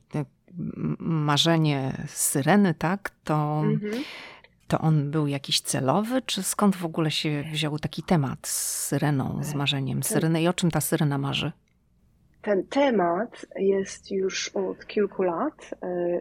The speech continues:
Speaker 2: ja mam całą serię tych zdjęć i n-,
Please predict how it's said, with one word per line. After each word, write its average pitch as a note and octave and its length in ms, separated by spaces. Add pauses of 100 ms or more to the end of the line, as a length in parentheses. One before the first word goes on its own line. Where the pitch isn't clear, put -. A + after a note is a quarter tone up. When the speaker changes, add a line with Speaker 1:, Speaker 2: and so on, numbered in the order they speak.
(180)
Speaker 2:
ja F#3+ 100
mam G3 160
całą A#3+ 240
serię F3+ 320
tych - 220
zdjęć E3 560
i F3+ 300 (760)
n-, G3+ 120